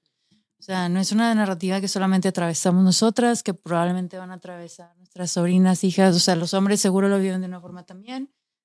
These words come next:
en cómo tienen que ejercer, ¿no? Su vida en esos aspectos,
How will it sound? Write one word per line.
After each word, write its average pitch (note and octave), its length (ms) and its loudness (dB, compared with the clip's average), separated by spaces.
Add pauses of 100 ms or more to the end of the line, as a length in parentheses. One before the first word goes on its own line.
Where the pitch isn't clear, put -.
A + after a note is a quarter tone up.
(100)
en G3+ 100 -4
cómo F#3+ 240 0
tienen F#3 280 -2
que F#3+ 120 -12
ejercer, G#3 720 -12
¿no? A3+ 240 -6
Su A3 140 -4
vida G3 440 2
en G3 140 2
esos F#3+ 220 2
aspectos, A3+ 600 4